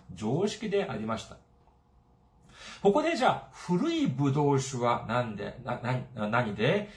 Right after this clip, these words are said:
新しいブドウ酒は何で、何であるかというのが問題になりますけれども、これは古いブドウ酒というのは立法的な教え。もう少し具体的に申し上げますと、当時、パリサイ人や律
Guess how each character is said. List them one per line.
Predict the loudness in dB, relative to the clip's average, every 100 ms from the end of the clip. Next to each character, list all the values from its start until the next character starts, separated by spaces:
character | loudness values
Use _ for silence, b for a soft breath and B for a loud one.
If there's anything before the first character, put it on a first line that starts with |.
| B
新 | 2 4 4 0 0
し | -2 -4
い |
ブ | -2 -2
ド | -2
ウ | -2
酒 | 0
は | 0
何 | 2 0 0
で、 | -4 0
何 | 0 2
で |
あ | 0
る | 0
か | -2 -8 -4
と |
い | 0 0
う |
の | 2
が | 2
問 | 2 2 2
題 | 0
に | 2
な |
り | 2
ま | 2 0
す | -2
け | -6
れ |
ど | -4
も、 | -2 0 0 -2
こ | 0
れ | 2
は | 2 B B B
古 | -2 0 2 0
い | -2
ブ | 2 2
ド | 4 4
ウ | 2
酒 | -2 -6
と | -2
い | -2
う |
の | 0
は | 2 0 -2 -12
立 | 2 2 2 -6 -8
法 | -2 0 -2
的 | -6 -6 -2
な | 0 -2
教 | -4 -8 -6
え。 | -8 -10 -20 _ B B 4
も | 4
う | 4
少 | -2 -6
し | -2
具 | 0
体 | 0 0
的 | -2 -2
に | 0
申 | 4 2
し | 2
上 | 2
げ | 2
ま | 0
す | -4
と、 | -6
当 | 2 4 4
時、 | 2 -4 B B -4
パ | 0
リ | 0
サ | 0 2
イ | 2 0
人 | 0 2
や | 2 2
律 | 0